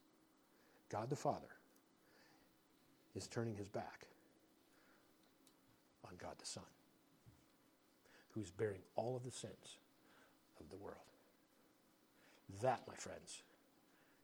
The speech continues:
there's no way to describe what Jesus Christ would have felt with that distress. That's what he knew was coming. And it didn't matter.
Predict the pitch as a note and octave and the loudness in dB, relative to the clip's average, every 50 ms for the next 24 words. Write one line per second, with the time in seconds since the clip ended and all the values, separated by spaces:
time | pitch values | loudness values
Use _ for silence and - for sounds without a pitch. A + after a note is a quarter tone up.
0 | - - G2 F#2 - - F#2+ G2 G#2+ G#2+ A2 A#2 A#2 A#2 A2+ G#2 - - - G#2+ | -12 -8 -6 -6 -6 -6 -2 0 2 4 4 4 4 2 2 0 0 4 4 4
1 | F2 F2+ G2 F#2+ F2+ F2+ G#2 G#2 F#2 - G#2 - - - - - - - - - | 2 2 -6 -8 -8 -6 -6 -6 -6 -6 -8 -6 -4 -2 -2 -2 -4 -4 -6 -6
2 | - - - - - - G2 F#2 F#2 - - - G#2 F2+ D#2+ - - - - - | -6 -8 -12 -16 -10 -10 -8 -8 -8 -8 -4 -2 -2 -2 -2 -6 -10 -16 -20 -20
3 | - - - - - - - - - - - G2 - - F#2 - - - - - | -20 -20 -20 -20 -20 -20 -20 -20 -16 -6 -6 -6 -2 -2 -4 -4 -4 -6 -6 -6
4 | - - - - - - - - - - - - - - - - - - - - | -4 -4 -6 -6 -6 -8 -8 -10 -10 -14 -20 -20 -20 -20 -20 -20 -20 -20 -20 -20
5 | - - - - - - - - - - - - G#2+ A2+ A#2 - - - A2 F#2 | -20 -20 -20 -20 -20 -20 -20 -20 -20 -16 -8 0 6 6 6 6 6 -2 -2 -2
6 | F2+ F2 F#2 F2 E2 - - - - - - - - - - - - - - - | -2 -6 -6 -8 -8 -10 -14 -18 -16 -16 -14 -12 -12 -16 -16 -20 -20 -20 -20 -20
7 | - - - - - - - - - - - - - - - - - - - - | -20 -20 -20 -20 -20 -20 -20 -20 -20 -20 -20 -20 -20 -20 -20 -20 -20 -20 -20 -18
8 | - - - - - - - - - A#2+ A#2+ C3 D3+ C3+ C3 C3 A#2+ - - - | -20 -18 -14 -12 -10 -10 -10 -6 0 2 2 2 2 2 0 0 0 -2 -6 -8